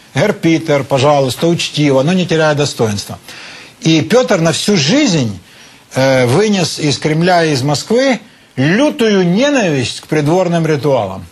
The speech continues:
То есть его ненависть к ритуалу и обычаю, особенно к византийской пышности в Кремле процветавшей, была громадна.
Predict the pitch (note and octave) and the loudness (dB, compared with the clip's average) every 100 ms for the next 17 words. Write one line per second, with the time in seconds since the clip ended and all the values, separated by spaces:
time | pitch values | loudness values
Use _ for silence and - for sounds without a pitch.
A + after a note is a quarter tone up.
0 | _ - - - - - D#3 - F3+ A3 | _ -20 -20 -20 -14 -2 -2 2 2 2
1 | F#3 G3+ A3+ G3 E3 C#3+ - E3 D#3+ E3+ | 2 0 0 0 0 -2 -2 -2 -2 0
2 | F#3+ F#3 E3 C#3+ C3+ D#3 C#3+ C#3+ C3+ A#2+ | 2 2 2 0 -2 -2 0 2 0 -2
3 | - - - - - - C3+ A#2+ C3 D#4 | -6 -20 -20 -20 -20 -6 -2 0 2 0
4 | - D#3+ B2+ B2 - F3 D#3+ C3 D3+ D#3+ | 0 2 2 2 0 0 0 0 0 0
5 | D3 E3 - D#3 - E3+ C3 B2+ A2+ B2+ | 0 0 0 -4 0 0 0 -2 -2 -2
6 | A2 C3+ C3 B2 B2+ A2+ B2+ A#2 A2 - | -2 0 0 0 0 -2 -2 0 -2 -2
7 | F2+ - - G#2+ C3+ E3+ F3 C3 D3+ D3 | -6 -10 -10 -2 2 4 2 2 0 0
8 | G2+ E2+ | -2 -6